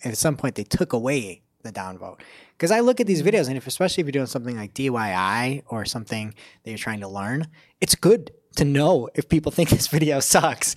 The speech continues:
Speaker 2: That's
Speaker 1: and if
Speaker 2: true.
Speaker 1: there's downvotes towards it. So
Speaker 2: That's
Speaker 1: I,
Speaker 2: true.
Speaker 1: I, I love the downvote button.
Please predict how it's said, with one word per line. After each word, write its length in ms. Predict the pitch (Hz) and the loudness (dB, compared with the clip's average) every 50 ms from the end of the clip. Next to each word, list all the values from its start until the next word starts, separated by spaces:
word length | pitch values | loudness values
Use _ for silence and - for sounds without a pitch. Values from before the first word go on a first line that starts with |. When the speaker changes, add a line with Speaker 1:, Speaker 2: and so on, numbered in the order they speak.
| - - | 0 2
Speaker 2:
That's 140 | 240 240 196 | 2 4 6
Speaker 1:
and 60 | 175 | 4
if 40 | 185 | 6
Speaker 2:
true. 100 | - 320 | 6 6
Speaker 1:
there's 160 | 254 202 175 156 | 6 6 6 6
downvotes 600 | 170 151 165 202 208 151 117 104 98 101 - - | 4 4 4 4 2 0 -4 -6 -6 -6 -6 -6
towards 300 | - 113 101 98 95 - | -6 -6 -6 -8 -10 -10
it. 240 | 101 95 - 117 - | -12 -14 -14 -12 -6
So 260 | - 131 120 113 110 - - - - - - | -4 -4 -4 -4 -6 -8 -12 -20 -20 -10 -8
Speaker 2:
That's 120 | 220 196 160 | -2 2 2
Speaker 1:
I, 120 | 190 202 | 4 4
Speaker 2:
true. 120 | 170 165 - - | 4 2 0 2
Speaker 1:
I, 160 | 160 190 196 - | 2 2 4 4
I 80 | 208 | 2
love 380 | 214 156 131 143 151 151 139 143 _ _ _ _ | 2 4 4 2 2 2 0 -4 _ _ _ _
the 200 | 143 139 143 135 135 | -2 0 0 0 2
downvote 460 | 131 143 143 151 151 143 151 151 143 | 0 0 0 2 2 2 2 2 2
button. 400 | 147 147 147 135 156 160 151 | 2 0 0 0 -2 -4 -4